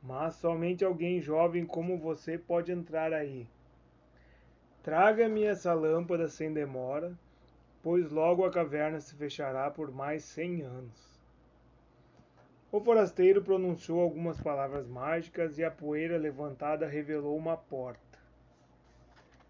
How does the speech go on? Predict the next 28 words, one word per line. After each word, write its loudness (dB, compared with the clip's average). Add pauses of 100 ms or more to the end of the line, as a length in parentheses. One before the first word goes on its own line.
(220)
"Ande -2
logo", 4
o -16
feiticeiro -6
gritou, -4 (880)
"e -6
não 2
toque 4
em 2
nada, 2
a -6
não 0
ser -2
na 4
lâmpada." 4 (1600)
Aladim -2
rastejou 4
por 2
um 0
túnel 0
estreito, 0 (540)
depois -4
desceu 0
uma 2
escada 0
até 0
a 2
caverna. -4